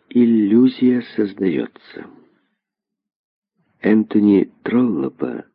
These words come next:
перестали читать и не читали тридцать лет после того, как он признался,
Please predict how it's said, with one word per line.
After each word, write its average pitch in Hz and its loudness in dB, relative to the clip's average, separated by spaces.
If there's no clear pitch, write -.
перестали 110 2
читать - -2
и 107 4
не 95 4
читали 135 2
тридцать - -2
лет - 0
после 120 -2
того, 123 2
как - -4
он 117 4
признался, 139 0